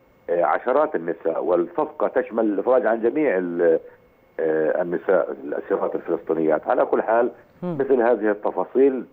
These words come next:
Speaker 1: يدخل عليها عديد الهيئات وال-، آه، الدولية والإقليمية والمحلية وسلطة السجون والحكومة الإسرائيلية وهيئة الأسرى الفلسطينية وقيادة حماس في الخارج وقيادة حماس في الداخل،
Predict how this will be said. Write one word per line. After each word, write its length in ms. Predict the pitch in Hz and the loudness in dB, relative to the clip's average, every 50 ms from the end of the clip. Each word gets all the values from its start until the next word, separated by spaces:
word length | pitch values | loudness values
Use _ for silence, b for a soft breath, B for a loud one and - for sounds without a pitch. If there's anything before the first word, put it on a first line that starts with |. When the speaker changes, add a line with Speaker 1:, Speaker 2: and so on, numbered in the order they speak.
| - - | -8 -2
Speaker 1:
يدخل 400 | 104 131 - - - - 117 104 | 0 0 0 0 -2 0 0 2
عليها 640 | 90 101 113 120 123 120 110 120 117 113 95 78 82 | 2 4 4 4 4 4 2 2 2 4 4 4 2
عديد 360 | 85 85 113 131 143 127 110 | 0 0 0 -2 -2 0 0
الهيئات 720 | 98 95 90 85 76 87 98 - - 98 101 95 - - | -2 -2 -4 -8 -4 -2 -2 0 2 2 2 2 2 0
وال-، 580 | 87 90 87 87 85 85 82 82 80 80 80 - B B B B B _ - _ - | -2 -2 0 0 -2 0 0 2 2 2 0 -2 B B B B B _ -20 _ -4
آه، 240 | - 80 78 - 101 | -2 -2 0 0 0
الدولية 560 | 98 95 107 104 107 113 120 113 101 98 95 | 0 2 2 2 4 4 4 4 6 6 4
والإقليمية 760 | 90 90 82 80 87 - 92 98 98 104 107 101 90 90 87 | 4 2 2 0 -4 -6 -6 -8 -4 -2 -2 -2 0 0 2
والمحلية 680 | 90 92 92 90 90 - 90 104 104 104 101 92 92 | 2 2 0 0 -4 -4 -2 0 2 2 2 2 2
وسلطة 440 | 90 87 87 - - 104 95 - - - _ _ _ - | 2 2 0 0 -2 -4 -4 -4 -12 -20 _ _ _ -6
السجون 440 | 98 82 90 110 113 104 92 87 - B B B B B B | -4 0 2 2 4 4 2 0 -2 B B B B B B
والحكومة 480 | 95 101 101 - 101 101 107 113 101 98 | 0 0 0 2 -2 0 0 2 0 2
الإسرائيلية 680 | 87 78 - - 95 92 78 98 110 113 110 101 95 | 0 -2 -4 -2 0 0 0 2 2 4 4 4 4
وهيئة 460 | 90 90 92 - - 98 87 87 - 95 | 4 2 0 0 0 0 0 0 -2 -2
الأسرى 300 | - 98 101 - 98 98 | -2 -2 0 2 0 -2
الفلسطينية 760 | - - 92 87 - - - 107 104 113 107 98 90 82 78 B B B B _ _ - | 0 -2 -8 -8 -8 -4 -4 -2 -2 0 0 2 0 0 -2 B B B B _ _ -4
وقيادة 380 | 85 87 - 110 101 98 98 98 | -4 -2 2 2 2 2 2 0
حماس 300 | - - 92 98 107 92 | -6 -6 -4 -2 -2 -2
في 80 | - - | -2 -4
الخارج 500 | 92 87 - - 107 110 107 95 87 87 | -6 -6 -4 -2 0 2 2 2 2 -2
وقيادة 380 | 90 - - 107 110 101 - - | -4 -2 0 0 0 0 -2 -8
حماس 220 | - 120 117 104 | -6 -4 -4 -2
في 80 | - 98 | -2 -4
الداخل، 420 | - - 123 117 - - 90 78 | -2 0 0 0 2 0 -4 -6